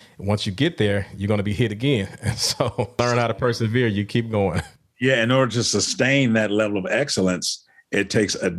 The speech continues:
Speaker 2: next level of perseverance and hard work to make that happen. Uh, the last thing, and you've talked about this a little bit, we talked about it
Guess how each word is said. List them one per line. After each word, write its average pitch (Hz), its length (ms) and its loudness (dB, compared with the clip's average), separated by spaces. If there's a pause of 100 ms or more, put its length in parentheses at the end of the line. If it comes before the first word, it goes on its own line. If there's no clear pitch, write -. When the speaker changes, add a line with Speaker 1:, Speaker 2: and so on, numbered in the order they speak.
(100)
Speaker 2:
next 98 800 0
level 92 520 0 (100)
of 92 120 -2
perseverance 87 720 -2 (240)
and 87 140 -2
hard 92 220 0
work 87 240 0
to 92 80 -2
make 87 180 -2
that 87 160 -2
happen. 82 420 -4 (460)
Uh, 98 260 2
the 98 160 0
last 185 300 2
thing, 113 260 2
and 107 100 0
you've 127 160 2
talked 123 260 -2
about 104 280 0
this 95 160 0
a 104 60 -2
little 107 160 2
bit, 95 140 2
we 87 100 0
talked 104 240 -2
about 95 240 0
it 80 100 -6